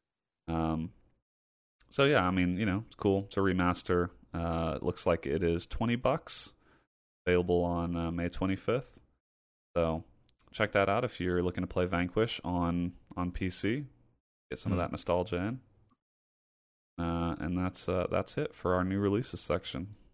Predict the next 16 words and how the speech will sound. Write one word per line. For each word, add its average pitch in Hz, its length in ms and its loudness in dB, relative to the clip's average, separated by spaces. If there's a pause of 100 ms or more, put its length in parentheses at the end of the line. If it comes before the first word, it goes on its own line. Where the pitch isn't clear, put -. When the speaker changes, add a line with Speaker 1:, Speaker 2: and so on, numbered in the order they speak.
(500)
Speaker 2:
All 92 140 -2
right. 104 420 -4 (840)
Thank 92 280 0
you 113 320 2
for - 200 2
that, 107 260 4
Brandon. 117 460 4
We're 110 80 2
gonna 113 160 6
jump 113 260 8
into 117 640 6
our, 101 420 10
uh, 92 300 6
viewer 101 280 8
questions 101 520 4
here. 113 360 4